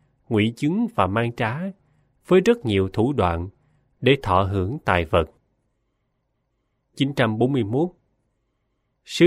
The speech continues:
dụng cách lường gạt, chạy theo những mưu trước, dùng phương tiện sinh sống, kéo về nhiều tài sản. Chín trăm bốn mươi hai. Họ quy tụ hội chúng,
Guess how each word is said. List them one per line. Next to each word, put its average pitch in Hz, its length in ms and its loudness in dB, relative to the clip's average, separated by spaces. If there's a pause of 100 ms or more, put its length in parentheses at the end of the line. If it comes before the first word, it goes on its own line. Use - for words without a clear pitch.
dụng 107 280 0
cách 202 260 -2
lường 101 280 0
gạt, 92 300 0 (520)
chạy 110 240 0
theo 143 260 0
những 117 360 -2
mưu 139 220 4
trước, 202 220 0 (560)
dùng 120 280 2
phương 165 280 2
tiện 90 220 2
sinh 135 240 -2
sống, 151 400 -4 (520)
kéo 175 260 2
về 87 260 2
nhiều 90 340 -2
tài 85 180 -2
sản. 90 420 -8 (1700)
Chín 147 180 -4
trăm 123 200 0
bốn 123 140 0
mươi 117 160 0
hai. 104 420 -4 (1120)
Họ 135 240 2
quy 180 240 4
tụ 101 320 0
hội 104 280 4
chúng, 170 360 -2